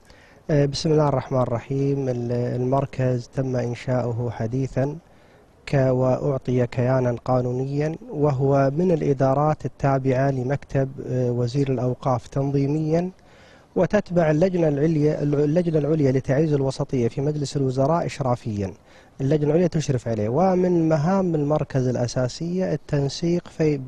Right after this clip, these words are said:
بين الوزارات الأعضاء في اللجنة العليا لتعزيز الوسطية، وهي الداخلية والتربية والأوقاف والشؤون ووزارة الشباب ووزارة الإعلام، وزارتكم الكريمة. وكذلك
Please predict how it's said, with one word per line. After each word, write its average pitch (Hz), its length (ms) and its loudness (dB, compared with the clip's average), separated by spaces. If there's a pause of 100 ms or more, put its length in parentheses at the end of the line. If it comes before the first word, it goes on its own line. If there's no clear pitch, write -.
(140)
بين 156 280 4
الوزارات 123 680 0
الأعضاء 127 440 0
في - 120 -10
اللجنة 143 360 -2
العليا 127 420 -2
لتعزيز 131 500 -4
الوسطية، 156 760 -2 (540)
وهي 139 200 2
الداخلية 151 840 2
والتربية 143 760 0
والأوقاف 135 880 0
والشؤون 147 520 -2
ووزارة 143 540 0
الشباب 160 540 -2
ووزارة 139 560 2 (640)
الإعلام، 143 560 2
وزارتكم 131 540 0
الكريمة. 101 500 -4 (480)
وكذلك 170 840 2